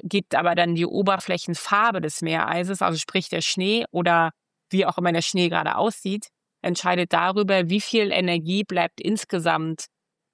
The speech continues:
in den Polarregionen quasi vor Ort und wie viel wird wieder zurückreflektiert. Der sogenannte Eisalbedo-Effekt, also der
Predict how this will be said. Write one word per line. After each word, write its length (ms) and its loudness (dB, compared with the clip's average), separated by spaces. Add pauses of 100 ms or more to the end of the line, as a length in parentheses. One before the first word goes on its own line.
in 200 4
den 160 2
Polarregionen 880 2
quasi 420 0
vor 220 -4
Ort 320 2
und 160 0
wie 100 0
viel 220 0
wird 160 -2
wieder 220 2
zurückreflektiert. 1080 -4 (400)
Der 120 0
sogenannte 400 0
Eisalbedo-Effekt, 1040 0
also 160 -2
der 340 2